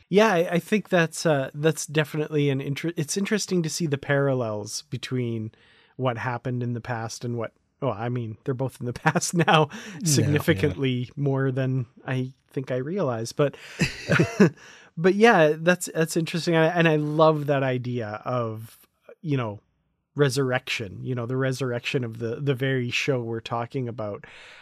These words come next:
Speaker 1: um, almost from the complete dead. Like, uh, there's been a few times where people have said Star Trek is dead and it's never coming back. And
Speaker 2: Mm-hmm.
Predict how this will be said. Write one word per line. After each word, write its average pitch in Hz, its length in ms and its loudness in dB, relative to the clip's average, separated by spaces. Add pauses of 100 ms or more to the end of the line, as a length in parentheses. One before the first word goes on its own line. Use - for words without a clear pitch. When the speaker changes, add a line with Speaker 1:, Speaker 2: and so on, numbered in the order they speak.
Speaker 1:
um, 107 400 -8
almost 202 400 2
from 151 580 4 (220)
the 143 200 -2
complete 135 540 -2
dead. 139 280 0
Like, 123 280 -4
uh, 151 140 -2
there's 143 280 2
been 143 160 2
a 135 40 0
few 143 220 -2
times 120 380 -4
where 113 240 -2
people 123 400 -6
have 120 180 -4
said 113 260 -4
Star 117 260 -4
Trek 113 260 -8
is 107 140 -8
dead 113 260 -6
and 110 100 -8
it's 110 200 -12
never 113 220 -6
coming 104 300 -12
back. 117 540 -8 (160)
And 120 400 -6
Speaker 2:
Mm-hmm. 127 220 -4